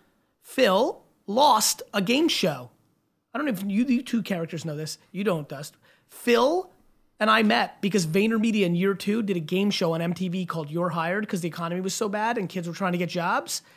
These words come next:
and was a contestant to win a job at VaynerMedia. I said, "Wine Library?" At Vayner, oh no, at VaynerMedia,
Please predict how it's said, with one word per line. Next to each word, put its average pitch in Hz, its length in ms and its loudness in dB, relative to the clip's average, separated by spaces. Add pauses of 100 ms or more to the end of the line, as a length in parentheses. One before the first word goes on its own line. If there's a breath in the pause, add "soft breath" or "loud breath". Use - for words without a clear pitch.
(280 soft breath)
and 208 140 4
was 196 100 4
a 196 60 2
contestant 185 840 -2
to 202 100 0
win 190 240 0
a 214 60 2
job 175 500 0 (240)
at 196 240 -2
VaynerMedia. 185 640 0 (1120)
I 180 80 -4
said, 190 180 0
"Wine 165 160 0
Library?" 175 280 -4 (440)
At 196 200 0
Vayner, 208 260 2
oh 208 40 2
no, 170 260 0
at 196 200 -2
VaynerMedia, 190 600 4